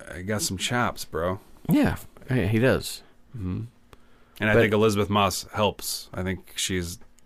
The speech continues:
Speaker 1: a good reason why people like this movie. You don't like it, but I think
Speaker 2: I get it. No, I understand.
Speaker 1: Mm-hmm.
Speaker 2: I wish that there wasn't this fucking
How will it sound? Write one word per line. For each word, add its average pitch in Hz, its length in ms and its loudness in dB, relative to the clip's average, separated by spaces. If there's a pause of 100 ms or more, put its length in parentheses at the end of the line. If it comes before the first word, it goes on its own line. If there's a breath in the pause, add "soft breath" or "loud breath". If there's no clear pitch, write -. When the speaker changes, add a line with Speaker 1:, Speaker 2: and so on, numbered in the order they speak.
(540 soft breath)
Speaker 1:
a - 80 -14 (220)
good 107 120 2
reason 98 260 2
why 87 120 2
people 87 300 -4
like 85 220 -2
this - 180 -12
movie. - 420 -12
You - 160 -6
don't 87 140 -4
like 90 240 -4
it, 90 120 -4
but 85 220 -4
I - 20 -6
think 80 220 -8 (680 loud breath)
Speaker 2:
I 143 160 6
get 202 240 10
it. 85 180 2
No, 139 160 10
I 117 160 10
understand. 139 800 6
Speaker 1:
Mm-hmm. 90 240 -6 (140)
Speaker 2:
I 123 120 8
wish 135 260 8
that 139 180 8
there 127 120 10
wasn't 127 320 10
this 117 180 6
fucking 113 600 6